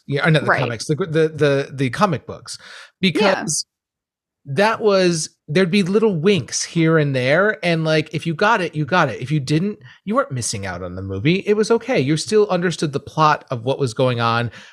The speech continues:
Speaker 1: within the actual movie itself. You didn't have to have all of this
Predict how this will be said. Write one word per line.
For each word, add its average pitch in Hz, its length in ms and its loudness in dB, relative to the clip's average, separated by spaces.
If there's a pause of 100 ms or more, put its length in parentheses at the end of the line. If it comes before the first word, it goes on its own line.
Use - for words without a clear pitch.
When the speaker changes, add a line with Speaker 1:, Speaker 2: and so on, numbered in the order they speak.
(140)
Speaker 1:
within 165 540 2
the 147 140 2
actual 143 280 0
movie 120 260 -4
itself. 135 360 -2
You 131 100 -4
didn't 147 200 -2
have 147 200 -2
to 143 80 -2
have 123 340 -2
all 139 140 2
of 131 80 -2
this 123 140 -4